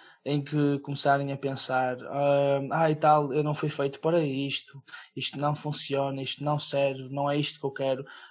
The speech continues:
repensem e não tomem decisões de cabeça fria. De cabeça quente, desculpa. <laughs> Hum, e pensem mais um bocadinho, porque isto,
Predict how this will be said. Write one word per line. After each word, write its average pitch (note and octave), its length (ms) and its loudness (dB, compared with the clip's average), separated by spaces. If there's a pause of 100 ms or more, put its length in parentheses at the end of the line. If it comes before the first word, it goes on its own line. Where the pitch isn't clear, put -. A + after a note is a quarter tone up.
repensem D#3+ 840 6
e D3+ 40 2
não D3 180 0
tomem D3 280 2
decisões C#3+ 360 -2
de - 80 -14
cabeça C3+ 380 -2
fria. B2+ 440 -8 (1800)
De C#3+ 120 -10
cabeça D#3 340 2
quente, C3 460 -4
desculpa. - 480 -6 (460)
<laughs> A3 400 4 (1160)
Hum, C3+ 1080 -2 (360)
e D3 80 2
pensem D3 320 0
mais C#3+ 160 4
um C#3+ 60 2
bocadinho, D3 340 2
porque D3 320 -4
isto, C#3+ 760 -2